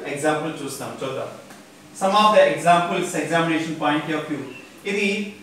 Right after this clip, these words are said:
జనరల్ This is the general grammar is not only for the, uh, school students, even for D S C and A P P S C and Grama Ward Sachivalaya examinations కి వాళ్ళందరికీ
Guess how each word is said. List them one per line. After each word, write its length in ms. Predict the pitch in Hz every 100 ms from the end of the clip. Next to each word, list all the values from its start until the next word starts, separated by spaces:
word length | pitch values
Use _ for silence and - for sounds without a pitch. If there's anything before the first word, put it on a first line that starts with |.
| - 147
జనరల్ 400 | 196 226 233 233 226 - - 175
This 180 | 202 202
is 120 | 196 196
the 120 | 190 185
general 340 | 185 208 214
grammar 300 | 208 196 196
is 200 | 190 170
not 260 | 170 185 185
only 260 | 202 202 190
for 100 | 185 165
the, 120 | 156 151 151 - - 139 135 143
uh, 360 | 139 135 127
school 340 | - - 240 240
students, 680 | 202 196 196 196 202 196 185
even 460 | 214 208 202 202 -
for 140 | 180 170 156
D 200 | 190 214
S 200 | 208 -
C 360 | 190 196 196 - - 151
and 220 | 156 160
A 140 | 185 190
P 140 | 214 190
P 180 | 185
S 120 | 190 185
C 320 | 185 190 190 - - -
and 220 | 160 160 147 147
Grama 440 | 160 180 - 196 185 160
Ward 280 | 156 185 190 190 -
Sachivalaya 720 | 170 - 190 180 175 170 170 170 160
examinations 880 | 151 151 175 170 165 160 160 165 - -
కి 120 | 156 156 156 -
వాళ్ళందరికీ 560 | 139 143 165 170 175